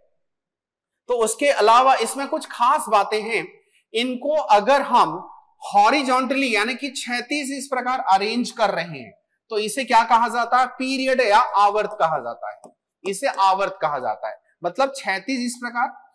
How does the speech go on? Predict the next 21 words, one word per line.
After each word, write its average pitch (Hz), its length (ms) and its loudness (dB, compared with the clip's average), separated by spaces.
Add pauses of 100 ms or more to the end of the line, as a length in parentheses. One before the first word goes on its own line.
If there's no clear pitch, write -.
(300)
तो 254 180 -4
इसको 247 240 -4
आवर्त, 220 400 4
तो 269 80 -6
कितने 247 300 -6
आवर्त 269 340 -4
हैं, 277 80 -8
One, 226 420 0
two, 262 320 -6
three, 254 400 -6
four, 240 340 -4
five, 226 300 0
six, 247 320 -8
seven, 285 300 0 (480)
तो 220 80 -4
कितने 240 320 -4
आवर्त 247 420 0
हैं, 294 160 -8
सात 196 480 2
आवर्त 104 360 -4
हैं। - 140 -20